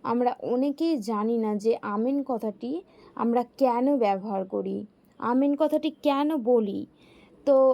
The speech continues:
আমেন কথার অর্থ আজকে আমরা এই ভিডিওর মাধ্যমে জানব। তো আসি আমরা ভিডিওটি দেখি। তো আমেন কথার অর্থ হলো ইহাই হোক, তাই হোক বা সম্পূর্ণ হইল। তো আমেন কথাটি আমরা প্রার্থনা শেষে বলে থাকি।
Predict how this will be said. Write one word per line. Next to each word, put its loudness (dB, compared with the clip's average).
আমেন -2
কথার -2
অর্থ -2
আজকে -4
আমরা -2
এই -2
ভিডিওর -6
মাধ্যমে -4
জানব। -4
তো -2
আসি -2
আমরা 0
ভিডিওটি -2
দেখি। -4
তো 4
আমেন 2
কথার 0
অর্থ 0
হলো 2
ইহাই 0
হোক, 0
তাই 2
হোক -6
বা 0
সম্পূর্ণ -2
হইল। -10
তো 6
আমেন 0
কথাটি -2
আমরা -2
প্রার্থনা -4
শেষে 0
বলে -2
থাকি। -12